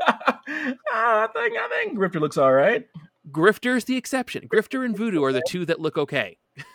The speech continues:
Speaker 2: But,
Speaker 1: Grifter
Speaker 2: like, uh, like, Spartan? Like, what is going on with Spartan's outfit?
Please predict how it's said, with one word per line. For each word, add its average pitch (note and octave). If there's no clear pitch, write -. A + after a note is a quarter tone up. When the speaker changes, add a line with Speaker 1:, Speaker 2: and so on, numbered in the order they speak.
Speaker 2:
But, E3
Speaker 1:
Grifter F3
Speaker 2:
like, C#3+
uh, D#3+
like, E3+
Spartan? B3+
Like, D#3+
what A#3
is F3+
going F3
on D3+
with C3+
Spartan's B2+
outfit? G2